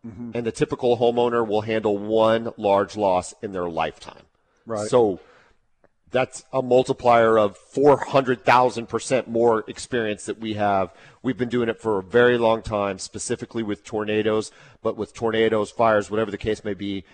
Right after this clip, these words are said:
Speaker 2: we can have, we have references. We can, we can put you in contact with somebody that's experienced a ve-, very similar loss to what you've experienced at a very similar time, and we can tell you how much more money we made 'em.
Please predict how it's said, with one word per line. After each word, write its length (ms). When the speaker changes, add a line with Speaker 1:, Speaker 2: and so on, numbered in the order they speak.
Speaker 2:
we 120
can 140
have, 400
we 180
have 200
references. 920
We 120
can, 200
we 200
can 140
put 260
you 80
in 80
contact 500
with 120
somebody 340
that's 200
experienced 540
a 40
ve-, 360
very 280
similar 360
loss 300
to 80
what 240
you've 160
experienced 600
at 80
a 20
very 320
similar 360
time, 400
and 100
we 80
can 120
tell 140
you 120
how 80
much 200
more 140
money 220
we 100
made 220
'em. 120